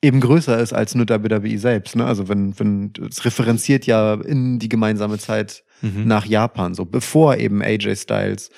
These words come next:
Speaker 1: oder Nakamura überhaupt wahrscheinlich drüber nachgedacht haben, zu W W E zu gehen, so. Die waren ja beide jeweils Stars woanders auf der Welt.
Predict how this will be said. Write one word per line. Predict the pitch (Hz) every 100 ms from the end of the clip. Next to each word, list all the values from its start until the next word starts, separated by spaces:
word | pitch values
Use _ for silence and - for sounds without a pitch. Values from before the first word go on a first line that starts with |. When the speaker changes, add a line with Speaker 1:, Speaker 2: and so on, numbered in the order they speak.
| - - -
Speaker 1:
oder | 143 131 107
Nakamura | 101 101 101 101 98 95
überhaupt | 101 92 101 98 - - -
wahrscheinlich | - 107
drüber | 107 110 104
nachgedacht | 120 131 - - -
haben, | 104 - -
zu | -
W | - -
W | 107 110
E | 135
zu | -
gehen, | - - -
so. | 101 - _ - - _
Die | 113 98
waren | 113 131
ja | 110
beide | 92 104 113 110
jeweils | 95 107 120 107 104 101 101 - - _ _ _ _ -
Stars | - - 120 113 120 113 - -
woanders | 127 113 113 131 113 101
auf | 107 -
der | 104 95
Welt. | 98 107